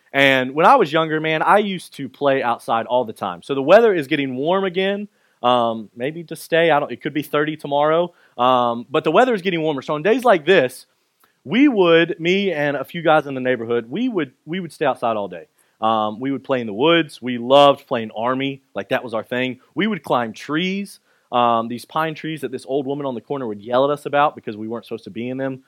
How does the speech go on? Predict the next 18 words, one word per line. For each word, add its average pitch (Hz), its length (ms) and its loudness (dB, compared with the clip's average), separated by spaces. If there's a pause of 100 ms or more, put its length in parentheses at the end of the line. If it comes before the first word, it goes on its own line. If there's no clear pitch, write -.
(140)
We 123 120 -6
would 117 100 -6
climb 120 220 -4
those 113 160 -8
trees. 127 420 -6 (400)
And 165 100 -2
there 175 60 4
was 175 100 0
this 170 140 -8
one 247 220 -2
guy 240 180 4
in 180 60 -6
particular 131 500 -2
who 139 80 -6
was 135 220 -6
older 170 340 4
than 104 180 -6
me. 82 220 -18